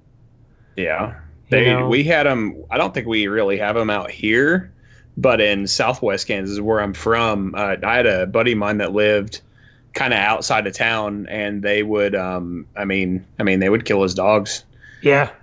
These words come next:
Speaker 1: Y-, you know, he would find, he would find a dead dog all the time, just, and then he saw one, one night heading home from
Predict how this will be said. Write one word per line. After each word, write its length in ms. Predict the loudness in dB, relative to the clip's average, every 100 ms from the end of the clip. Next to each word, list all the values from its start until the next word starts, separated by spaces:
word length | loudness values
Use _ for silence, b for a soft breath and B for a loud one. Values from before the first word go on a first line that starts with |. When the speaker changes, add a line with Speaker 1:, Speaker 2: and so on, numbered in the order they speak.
| -8
Speaker 1:
Y-, 120 | -6 2
you 80 | 4
know, 200 | 4 4
he 160 | 4
would 160 | 2 2
find, 400 | 0 2 0 -4
he 180 | -4 -2
would 140 | -2
find 200 | -2 -2
a 20 | 0
dead 220 | 0 0
dog 260 | 0 2
all 160 | 2 2
the 80 | 0
time, 380 | 0 0 0 0
just, 320 | -2 -4 -8 -4
and 180 | 0 2
then 140 | 2
he 200 | 2 0
saw 440 | 0 0 2 4
one, 560 | 4 4 2 0 -2 -6 -12 b b b b
one 240 | -2 0 2
night 320 | 2 2 2
heading 260 | 0 0 0
home 280 | -2 -2
from 640 | -4 -2 2 2 0 -4